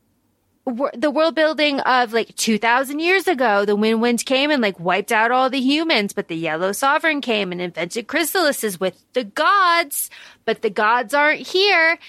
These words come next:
and they don't interact with us. They just drop down medicine and technology and manuals when we're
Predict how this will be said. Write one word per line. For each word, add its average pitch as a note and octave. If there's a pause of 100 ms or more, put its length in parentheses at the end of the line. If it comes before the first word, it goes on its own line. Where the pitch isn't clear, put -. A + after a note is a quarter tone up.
(180)
and G3
they G3
don't G3+
interact D#4+
with F4
us. C4
They G#3
just G#3+
drop A#3
down B3 (340)
medicine A#3 (340)
and G#3+
technology B3
and A3
manuals A#3+
when F#3+
we're A3